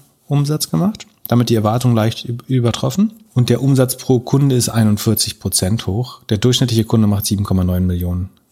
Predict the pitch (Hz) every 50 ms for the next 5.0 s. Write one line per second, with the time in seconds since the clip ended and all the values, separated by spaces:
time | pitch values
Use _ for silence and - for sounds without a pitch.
0 | _ _ - 110 95 90 92 90 92 90 101 101 - - 117 113 110 101 101 -
1 | - - - _ - 127 131 131 131 123 - 135 127 120 120 - - - - -
2 | _ _ _ _ _ _ _ 123 120 123 - - 107 104 107 - 110 101 - 110
3 | 98 95 107 - - _ _ - 104 92 107 107 101 107 104 - - 98 95 101
4 | 95 98 98 98 95 - 98 92 - 92 95 95 - - 98 95 92 92 92